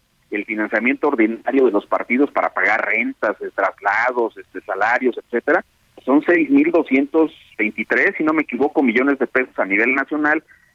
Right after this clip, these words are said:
y tienen como cinco mil ochocientos millones más, si sumas todo lo que se les va a entregar a nivel de los or-, de los soples en, en cada una de las entidades federativas. Entonces, estás hablando de, de cantidades, eh, gigantescas de dinero para los partidos políticos.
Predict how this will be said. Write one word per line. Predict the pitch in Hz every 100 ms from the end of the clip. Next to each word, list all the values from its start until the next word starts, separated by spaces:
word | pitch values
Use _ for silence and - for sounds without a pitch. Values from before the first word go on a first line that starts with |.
| 110
y | 113
tienen | - 139 190
como | 196 139 110
cinco | - 110 107
mil | 113 151
ochocientos | 196 135 110 135 143 165 151
millones | 110 123 151 143
más, | 131 127 147 _ _ -
si | 113
sumas | - 160 165 208 _ _ _ _
todo | - 151 170
lo | 165
que | -
se | 117
les | 110 104
va | 127
a |
entregar | 135 127 120 123 120
a | 113
nivel | 104 104 120 139 - _ _ -
de | 107 117 120 143 117
los | 110 104 127
or-, | 123 110
de | 117
los | 113 113
soples | 180 202 175 135 120
en, | 107 98
en | 107
cada | 131 131 135
una | 139
de | 139
las | 113 110
entidades | 104 117 123
federativas. | 127 120 120 202 220 131
Entonces, | 110 139 143 160 - _ _ -
estás | - 170
hablando | 220 185 175 185
de, | 147 117 110
de | 110
cantidades, | - 113 113 117 131 156 170 - -
eh, | 110 -
gigantescas | 123 120 - 165 - 180
de | 151
dinero | 117 120 131 -
para | 131 117
los | 117
partidos | - 123 - - -
políticos. | - 220 - - -